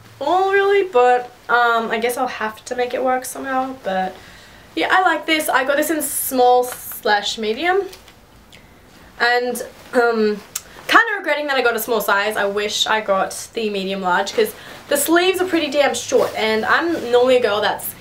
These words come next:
you know, like, you know, and yeah, I just feel like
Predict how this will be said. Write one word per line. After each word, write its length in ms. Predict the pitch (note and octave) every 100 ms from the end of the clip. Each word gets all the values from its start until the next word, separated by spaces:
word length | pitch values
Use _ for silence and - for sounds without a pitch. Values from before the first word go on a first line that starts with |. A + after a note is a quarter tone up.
| -
you 80 | -
know, 80 | - - -
like, 220 | F3+ - - - - - - -
you 80 | G3
know, 300 | F3+ G#3 B3 A3+
and 420 | A#3 A#3 A3+ G#3+
yeah, 200 | A#3 A#3+
I 80 | G#3
just 220 | A3 -
feel 260 | - A#3+ A#3
like 480 | A3 G#3 G3+ G3